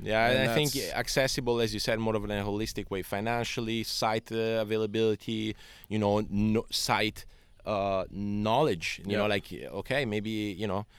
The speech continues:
Speaker 1: what kinda, what happened here? Had I not
Speaker 2: Right.
Speaker 1: heard from Tigas that there was l-, a thing called Lake thirty-eight, I would have moved to Tallahassee and not knowing.
Speaker 2: Exactly.
Speaker 1: Again, I'm a competitive skier and I would have known.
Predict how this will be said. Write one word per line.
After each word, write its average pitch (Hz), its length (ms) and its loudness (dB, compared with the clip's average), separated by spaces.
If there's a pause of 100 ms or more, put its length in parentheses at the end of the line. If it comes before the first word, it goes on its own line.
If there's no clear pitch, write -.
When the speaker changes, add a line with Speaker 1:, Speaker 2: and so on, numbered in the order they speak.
(140)
Speaker 1:
what - 140 -4
kinda, 143 320 -2 (180)
what 107 160 -6
happened 120 320 -4
here? 135 280 -2
Had 110 160 0
I 110 60 2
not 117 280 2
Speaker 2:
Right. 104 120 -6 (300)
Speaker 1:
heard 127 220 0
from 113 180 -2
Tigas 120 340 2
that 107 140 -2
there 104 100 -2
was 104 260 0
l-, 101 160 -6
a 92 120 -6
thing 113 240 -2
called 104 220 0
Lake 104 160 0
thirty-eight, 117 600 0
I 120 60 -2
would 113 160 0
have 101 80 -2
moved 113 240 -2
to - 60 -8
Tallahassee 101 720 -4
and 98 100 -2
not 98 120 0
knowing. 107 360 2 (200)
Speaker 2:
Exactly. 113 260 -6
Speaker 1:
Again, 107 420 2
I'm 98 100 -2
a 95 60 0
competitive 104 560 0
skier 104 560 -2
and 95 160 -4
I - 20 -4
would 92 180 -2
have 85 140 -2
known. 110 400 2